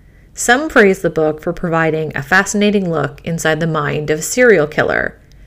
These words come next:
It has been reprinted several times, the most recent being in two thousand and two.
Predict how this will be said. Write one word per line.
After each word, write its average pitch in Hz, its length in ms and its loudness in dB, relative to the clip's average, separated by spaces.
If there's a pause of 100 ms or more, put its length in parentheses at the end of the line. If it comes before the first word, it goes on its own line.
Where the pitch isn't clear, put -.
(600)
It 269 140 4
has 269 320 0
been 214 260 2
reprinted 180 640 0
several 175 340 0
times, 170 560 -4
the 196 100 -2
most 185 260 -2
recent 165 340 -2
being 156 300 0
in 147 240 -4
two 156 200 -4
thousand 147 340 -6
and 160 140 -4
two. 190 440 0